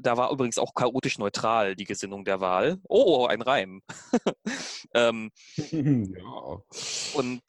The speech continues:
Speaker 1: ähm, das, das, es führte halt immer dazu, immer so, es, immer in ein sehr so stereotypischer, zweidimensionaler Charakter, der dabei rauskam, was trotzdem viel Spaß gemacht hat,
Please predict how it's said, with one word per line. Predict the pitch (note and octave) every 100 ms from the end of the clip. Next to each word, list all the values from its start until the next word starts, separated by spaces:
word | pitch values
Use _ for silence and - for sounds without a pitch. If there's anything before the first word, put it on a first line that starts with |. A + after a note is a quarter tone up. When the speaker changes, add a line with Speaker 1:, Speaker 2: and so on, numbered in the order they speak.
| -
Speaker 1:
ähm, | B2 A2+ A2 A2+ A2+
das, | B2 A2+ -
das, | B2+ -
es | - -
führte | D#3+ F3 C3+
halt | C3+
immer | C#3+ D#3+
dazu, | C#3+ D3 - D#3 D3+ D#3+
immer | D#3 E3 F3 C3
so, | D3 C#3+ C#3+ -
es, | - - - - - _ _ - _
immer | D#3+ G3 D#3+
in | C3+
ein | - C#3 C3
sehr | C#3 D#3+ D3+ A#2 _ _ - - F#2
so | F#2+ C3+ C3+
stereotypischer, | - - E3 D#3+ C#3 - E3+ D#3+ D#3+ D3+
zweidimensionaler | - C#3 D3 C#3 C3 B2+ B2 A#2+ B2+ A#2
Charakter, | A2+ G#2 - A#2+ G#2+
der | G2+
dabei | G2 F#2
rauskam, | F#2 F#2 G2+ - G2 G2 C#3+ - - - - - - -
was | - C#3
trotzdem | C#3 C#3 D3
viel | C#3+
Spaß | C3 A#2+ C3+ -
gemacht | G2 F2 -
hat, | G2 A#2